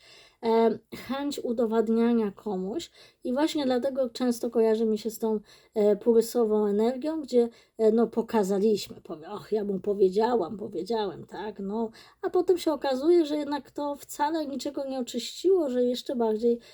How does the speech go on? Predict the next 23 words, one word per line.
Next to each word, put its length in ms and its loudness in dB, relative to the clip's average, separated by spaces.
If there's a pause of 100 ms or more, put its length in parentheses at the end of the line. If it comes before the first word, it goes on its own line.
(100)
spowodowało 760 4
większy 420 0
rozłam, 420 0
czy 240 -2
właśnie 320 -4
to 120 -6
purysowe 640 2
zwycięstwo, 680 -4
że 120 -4
doznaliśmy 560 -2
po-, 200 -4 (320)
porażki. 600 2
Niby 280 4
zwyciężyliśmy, 1080 0
ale 440 -6
nieprawda. 760 -6 (440)
No 120 0
i 20 0
to 100 6
jest 120 0
taka 180 -4
specyficzna 560 -4
energia. 360 2